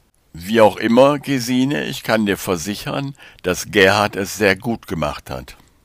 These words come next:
Er hat sich intensiv mit Geistesschulung beschäftigt und langsam aber sicher zu einer großen Leichtigkeit gefunden. Er hat am Ende eher das Problem,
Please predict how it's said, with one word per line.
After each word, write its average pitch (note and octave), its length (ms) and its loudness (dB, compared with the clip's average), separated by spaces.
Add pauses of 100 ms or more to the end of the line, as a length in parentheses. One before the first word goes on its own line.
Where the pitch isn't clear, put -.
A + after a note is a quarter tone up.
(400)
Er G2+ 140 -4
hat B2+ 140 -4
sich - 320 -10
intensiv A2 800 -4
mit F#2+ 220 -4
Geistesschulung F2+ 840 0
beschäftigt C3+ 760 -8 (480)
und A2 220 0
langsam A#2 600 2
aber G2 200 2
sicher G2+ 420 -2
zu - 180 -6
einer F#2+ 200 2
großen F2+ 460 -2
Leichtigkeit G2+ 920 0
gefunden. C#2 560 -10 (1040)
Er A2+ 180 2
hat F3 140 0
am D3 140 0
Ende D#3+ 320 -2
eher A#2 340 0
das G2+ 240 -2
Problem, G#2+ 800 -4